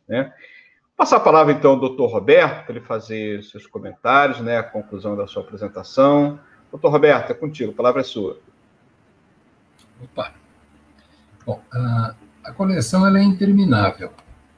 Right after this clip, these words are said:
Speaker 2: Pela própria definição, né, que, que a Lucília colocou aqui, a coleção se torna gigantesca, porque nós vamos encontrar deficiências temporárias, deficiências, eh, definitivas,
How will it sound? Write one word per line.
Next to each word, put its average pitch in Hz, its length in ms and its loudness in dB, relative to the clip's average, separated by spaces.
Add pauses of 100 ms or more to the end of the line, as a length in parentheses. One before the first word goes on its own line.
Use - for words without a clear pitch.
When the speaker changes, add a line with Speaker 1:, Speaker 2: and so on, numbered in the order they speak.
(1200)
Speaker 2:
Pela 127 200 -2
própria 180 360 -2
definição, 156 960 -2
né, 147 240 -2
que, 104 340 -6 (800)
que - 80 -4
a 135 40 2
Lucília 131 400 0
colocou 113 580 -2
aqui, 185 340 -4 (420)
a 143 80 -12
coleção 208 440 2
se 170 200 -4
torna 185 460 2
gigantesca, 170 760 -2
porque - 260 -16
nós 170 180 -6
vamos 180 180 -2
encontrar 151 400 -2
deficiências 127 560 -2
temporárias, 120 720 0
deficiências, 113 680 -6 (480)
eh, 120 120 -2
definitivas, 123 1040 0